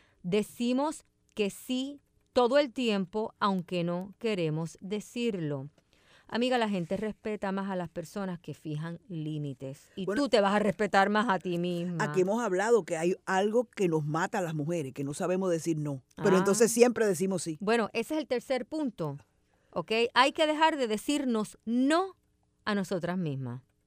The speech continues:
Speaker 1: ¿ok? Muchas mujeres pasan una barbaridad de tiempo diciendo lo que no pueden hacer, lo que no deben hacer, lo que no son capaces de hacer. Entonces, no permitamos que nuestras inseguridades y nuestras angustias decidan por nosotras,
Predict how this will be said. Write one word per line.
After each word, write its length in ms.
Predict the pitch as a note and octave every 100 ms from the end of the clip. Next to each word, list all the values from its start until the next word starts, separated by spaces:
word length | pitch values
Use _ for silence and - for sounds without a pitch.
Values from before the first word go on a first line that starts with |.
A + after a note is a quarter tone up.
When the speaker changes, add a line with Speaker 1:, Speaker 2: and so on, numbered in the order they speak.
| _ _ _ _ -
Speaker 1:
¿ok? 200 | E3+ D3+ A3 F4+ - - _ _ _ -
Muchas 540 | A3+ C4+ F4 G4+ F#4+
mujeres 440 | F#4 E4 C#4 C#4+
pasan 420 | - A#3 A#3 B3+ A#3
una 160 | B3 A#3+
barbaridad 840 | G#3+ G3+ F3+ G3 F#3+ G3 G#3+ D4
de 220 | A#3 G#3
tiempo 840 | - G#3+ G#3 F#3 E3+ D3+ G3+ E4+ G4+ _ _ _ -
diciendo 540 | G#3+ - A3+ G#3+ A3
lo 100 | G#3+
que 160 | F#3 F3+
no 120 | E3+
pueden 320 | D#3 A3 B3+ C4+
hacer, 380 | C4 A#3 A3+
lo 120 | A3 F3
que 120 | D3+
no 160 | D3 D3
deben 320 | F3+ A3+ B3
hacer, 440 | A#3+ - G#3 G#3 -
lo 140 | E3+
que 140 | E3
no 100 | D3+ D3+
son 220 | G3+ G#3
capaces 480 | A3+ A3 G#3+ A#3+ G#3
de 120 | A3+
hacer. 480 | A3 - C#3 C#3 - _ _ _ _ _
Entonces, 440 | C4 C4 D4+ D4+ D#4
no 200 | B3+ A#3+
permitamos 580 | C#4 C#4+ C#4+ C#4 C#4 A#3+
que 140 | G#3+
nuestras 360 | F#3 F3+ F#3 G3+
inseguridades 880 | A3 - G#3+ A3+ A3+ A3 A3+ G#3+
y 120 | G3+ F3
nuestras 400 | E3+ - E3+ E3
angustias 600 | E3+ F3+ A3+ - G3 E3
decidan 460 | E3 - F3+ F#3+
por 240 | - A3+ A3+
nosotras, 760 | A3+ A3 B3 A3 E3 D3 D3+